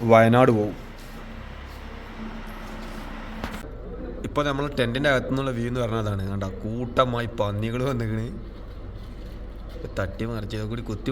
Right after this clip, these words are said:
മറിച്ചില്ല എന്ന് വിചാരിച്ചാ. ഇപ്പോൾ ഒമ്പതര ആയിട്ടുണ്ട്. ഇവിടെ ടൗണെല്ലാം കാലിയാണ്. ഒരു ബസ് അതാ വന്നിക്കണ്. എവിടേക്കോ ഉള്ളതാണോ?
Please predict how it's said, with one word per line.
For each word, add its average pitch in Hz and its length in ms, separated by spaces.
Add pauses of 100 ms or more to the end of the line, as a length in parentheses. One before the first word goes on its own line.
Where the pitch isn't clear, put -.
മറിച്ചില്ല 113 340
എന്ന് 127 120
വിചാരിച്ചാ. 98 300 (2000)
ഇപ്പോൾ 117 200
ഒമ്പതര 123 320
ആയിട്ടുണ്ട്. 120 320 (240)
ഇവിടെ 113 160 (100)
ടൗണെല്ലാം 113 600
കാലിയാണ്. 104 340
ഒരു 107 140
ബസ് 101 260
അതാ 139 160
വന്നിക്കണ്. 104 400
എവിടേക്കോ 104 340
ഉള്ളതാണോ? 101 320